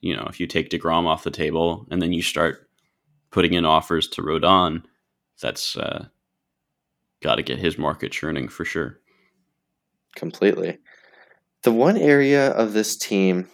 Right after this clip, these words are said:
Speaker 2: besides the starting rotation, but I believe they'll get that figured out, that kinda concerns me is that bullpen. I don't like this pen at all after Edwin Diaz.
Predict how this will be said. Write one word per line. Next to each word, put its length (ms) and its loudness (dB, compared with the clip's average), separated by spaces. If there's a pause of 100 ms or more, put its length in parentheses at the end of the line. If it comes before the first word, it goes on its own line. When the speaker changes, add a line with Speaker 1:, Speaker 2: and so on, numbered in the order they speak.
Speaker 2:
besides 380 4
the 60 -8
starting 360 2
rotation, 600 -2
but 120 0
I 100 4
believe 400 0
they'll 140 0
get 160 -12
that 200 -4
figured 320 -6
out, 280 -4
that 200 0
kinda 180 0
concerns 440 0
me 80 2
is 240 -2
that 200 2
bullpen. 420 -6 (720)
I 220 6
don't 340 2
like 220 -4
this 180 -8
pen 240 -6
at 120 -6
all 300 -2
after 220 -8
Edwin 240 -8
Diaz. 480 -8